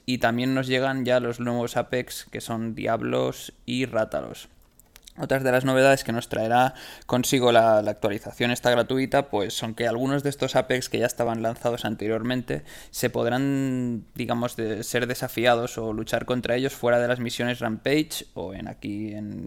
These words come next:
en castellano llamadas más Frenesí, ¿no? El, el Tower Defense. Que esto también está bien porque muchas veces cuando no te apetece jugar, eh, estas partidas Frenesí, pues ahora que los puedas farmear,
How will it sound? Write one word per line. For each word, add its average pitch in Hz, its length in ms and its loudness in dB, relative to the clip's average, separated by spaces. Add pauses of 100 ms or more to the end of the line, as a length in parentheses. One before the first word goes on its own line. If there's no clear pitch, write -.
en 113 100 -8
castellano 110 540 -6
llamadas 110 400 -4
más 110 240 -12
Frenesí, 110 480 -6
¿no? 113 180 -6
El, 107 340 -8
el 107 160 -12
Tower 110 320 0
Defense. 107 460 -10 (480)
Que 135 80 4
esto 156 160 2
también 147 220 6
está 127 200 2
bien 147 220 4
porque 113 380 -2 (140)
muchas 123 320 -2
veces 127 220 2
cuando 123 200 0
no 110 100 -2
te 120 60 2
apetece 120 400 0
jugar, 120 340 0
eh, 117 480 -2
estas 123 220 -4
partidas 117 420 -2
Frenesí, 113 400 -4
pues 123 240 -6
ahora 110 260 -2
que 113 100 -8
los 110 120 -6
puedas 113 260 -6
farmear, 113 680 -4